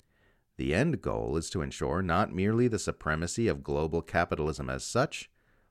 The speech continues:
but the supremacy of American global capitalism by preventing the emergence of any other potentially competing superpower." End quote.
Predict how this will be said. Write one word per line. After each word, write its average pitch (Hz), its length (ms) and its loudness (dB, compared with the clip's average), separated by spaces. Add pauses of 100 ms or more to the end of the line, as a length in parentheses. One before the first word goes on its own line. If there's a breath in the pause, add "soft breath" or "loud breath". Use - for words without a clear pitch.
but 92 120 -2
the 82 100 -2
supremacy 82 720 -2
of 71 180 -2
American 69 720 0
global 58 340 -6
capitalism - 720 -4 (360 soft breath)
by 90 140 2
preventing 78 540 -2
the 90 100 0
emergence 87 540 0
of 80 160 -4
any 101 360 -2
other 95 260 2
potentially 76 640 -6
competing 62 580 -8
superpower." - 760 -6 (300)
End 50 180 -12
quote. - 280 -2